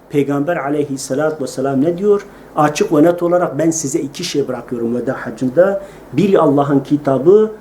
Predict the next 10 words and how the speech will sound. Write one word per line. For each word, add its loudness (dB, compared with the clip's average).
ve 2
sünneti, -4
bir -2
de 0
benim 2
yaşantığım, 0
siretim, 0
benim 4
yaptığım, 2
yapmadığım. 0